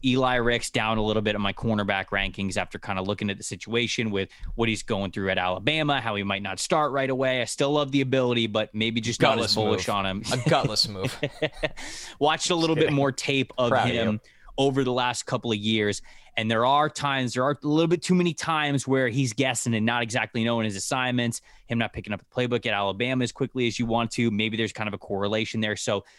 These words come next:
Speaker 1: still love the ability with Ricks, but maybe just not as bullish because a couple of these other guys, Ringo and, and Cam Smith,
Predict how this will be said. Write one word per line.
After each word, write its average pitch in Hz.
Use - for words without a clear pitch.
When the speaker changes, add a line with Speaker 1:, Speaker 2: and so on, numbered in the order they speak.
Speaker 1:
still 143
love 147
the 139
ability 131
with 117
Ricks, 120
but 104
maybe 135
just 123
not 131
as 104
bullish 117
because 104
a -
couple 120
of 117
these 110
other 107
guys, 101
Ringo 101
and, 95
and 98
Cam 104
Smith, 95